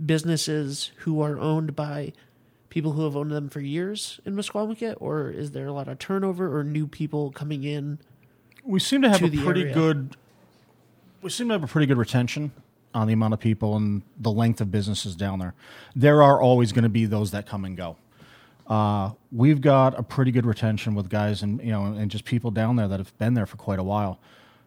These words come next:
Speaker 2: Um, you know, I'm third generation. The Clucci's, that family has been there with the Andrea as long as,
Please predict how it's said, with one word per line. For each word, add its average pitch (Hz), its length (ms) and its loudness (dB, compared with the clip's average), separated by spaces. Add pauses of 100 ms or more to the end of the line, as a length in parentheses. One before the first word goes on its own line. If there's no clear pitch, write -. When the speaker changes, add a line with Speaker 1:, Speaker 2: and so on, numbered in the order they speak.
(140)
Speaker 2:
Um, 101 440 -4
you 117 80 -2
know, 117 120 0
I'm 120 100 -2
third 117 380 0 (220)
generation. 113 680 2 (680)
The 120 120 -2
Clucci's, 139 800 2
that 113 160 2
family 107 440 0
has 101 160 -4
been 107 220 -4
there 107 80 -4
with 101 140 -4
the 113 200 0
Andrea 107 400 0 (520)
as 107 200 -4
long 120 300 2
as, 110 200 0